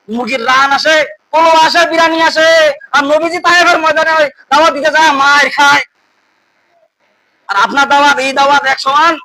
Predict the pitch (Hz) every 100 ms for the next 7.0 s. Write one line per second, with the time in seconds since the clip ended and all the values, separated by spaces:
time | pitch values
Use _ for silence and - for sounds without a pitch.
0 | _ _ _ _ _ _ _ _ _ _
1 | _ _ _ _ 247 277 277 269 269 240
2 | 240 277 277 294 302 240 - 285 269 277
3 | 269 277 294 311 285 - 269 277 269 277
4 | 285 277 269 277 277 277 277 277 262 262
5 | 269 277 277 254 277 277 277 277 - -
6 | 262 269 269 254 277 247 277 277 285